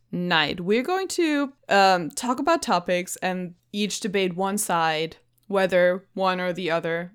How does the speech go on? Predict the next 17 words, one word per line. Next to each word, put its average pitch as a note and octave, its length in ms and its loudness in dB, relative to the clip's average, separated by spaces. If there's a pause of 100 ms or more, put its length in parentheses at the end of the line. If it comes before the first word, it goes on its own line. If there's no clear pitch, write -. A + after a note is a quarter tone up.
is E3+ 140 -8
better, A#3+ 460 2
as F#3 220 -2
seen F#3 220 -6
on F3 160 -6
Seventeen's F3 680 -6
Going F3 300 -6
Seventeen, A#3 680 -2 (160)
and F#3 220 0
the F3+ 80 -2
boys F3 360 2
is F3 200 -6
whatever E3+ 400 0
they E3+ 160 0
did E3+ 180 -4
in E3+ 160 -4
those E3 240 -4